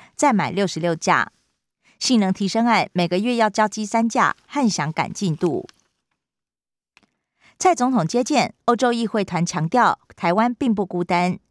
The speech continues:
同时对抗假讯息向台湾取经。与我国互设代表处，立陶宛总统指称美国总统拜登支持。联合国大会通过中国的军控提案，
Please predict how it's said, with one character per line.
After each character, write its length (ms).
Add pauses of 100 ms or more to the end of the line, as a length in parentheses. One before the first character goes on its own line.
(800)
同 160
时 240
对 140
抗 180
假 200
讯 200
息 320
向 200
台 180
湾 180
取 200
经。 480 (2000)
与 100
我 180
国 200
互 160
设 160
代 120
表 160
处， 380
立 100
陶 160
宛 160
总 160
统 220
指 160
称 340 (100)
美 180
国 120
总 140
统 180
拜 220
登 180
支 200
持。 520 (2250)
联 120
合 160
国 160
大 160
会 280
通 200
过 160
中 240
国 140
的 140
军 200
控 220
提 200
案， 260